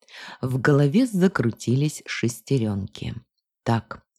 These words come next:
заночевать нужно у себя, в Малых Ямках. Уйти тайком и как-нибудь усыпить бдительность надсмотрщиков. Усыпить. Придется в прямом смысле этого слова.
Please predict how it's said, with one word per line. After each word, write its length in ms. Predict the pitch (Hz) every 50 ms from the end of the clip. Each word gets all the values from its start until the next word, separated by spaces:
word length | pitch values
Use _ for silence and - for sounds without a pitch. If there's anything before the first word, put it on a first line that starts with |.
| _
заночевать 880 | - 131 123 143 143 139 135 131 - - 123 104 123 147 208 - - - _
нужно 480 | - 156 143 127 107 110 - - 143 - -
у 60 | 147
себя, 540 | - - - 180 151 123 117 110 110 113 - - - - -
в 160 | 135 127 113
Малых 380 | 131 117 120 131 156 160 - - - -
Ямках. 560 | 117 104 107 107 - - 117 104 - - - - _ _ _ _ - - - - _
Уйти 500 | - 123 139 117 123 - _ - - 185
тайком 720 | 185 - - 120 117 110 - _ - 220 247 220 131 110 - - - - _
и 120 | 247 254
как-нибудь 640 | - - 233 214 - - 190 185 175 175 180 - - - -
усыпить 720 | 175 170 - - 117 - - _ - 175 233 233 - - -
бдительность 880 | 143 139 131 113 110 104 107 - 147 147 147 151 156 - - - - -
надсмотрщиков. 1300 | 123 139 165 - - - - 113 107 107 - 110 - - - - - 107 - - 117 110 - - - _ _ _ _ _ _ _ _ _ _
Усыпить. 1160 | - 131 139 - - - - - 165 165 - _ _ - 101 87 - _ _ - - - - _ _ _ _ - - - - - _
Придется 640 | - 269 277 269 202 165 185 185 - - - - 196
в 100 | - -
прямом 360 | - 196 185 170 143 151 160
смысле 540 | - - - 123 110 110 - - - 139 -
этого 380 | - 135 127 - - 104 120
слова. 580 | 127 - - - 123 - - - - - -